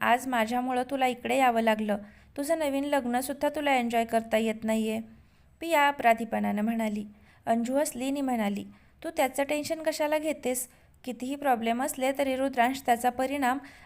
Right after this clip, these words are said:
आमच्या नात्यावर होऊन देत नाहीत." "म्हणजे अजून तरी नाही?" "ओ," ईशा व मधू तिला चिडवत ओरडल्या. अंजूनं त्यांच्याकडे डोळे मोठे करून बघितलं. पिया पण आता खुदकन हसली. "चला, finally पिया मॅडम हसल्या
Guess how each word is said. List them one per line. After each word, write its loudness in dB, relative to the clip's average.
आमच्या 2
नात्यावर 4
होऊन 0
देत -2
नाहीत." -2
"म्हणजे -2
अजून -2
तरी 2
नाही?" -2
"ओ," -2
ईशा 0
व 4
मधू -2
तिला 2
चिडवत -2
ओरडल्या. 0
अंजूनं -2
त्यांच्याकडे 0
डोळे 4
मोठे 0
करून 0
बघितलं. -2
पिया 4
पण 0
आता 2
खुदकन -2
हसली. -2
"चला, 0
finally 0
पिया 4
मॅडम 2
हसल्या 0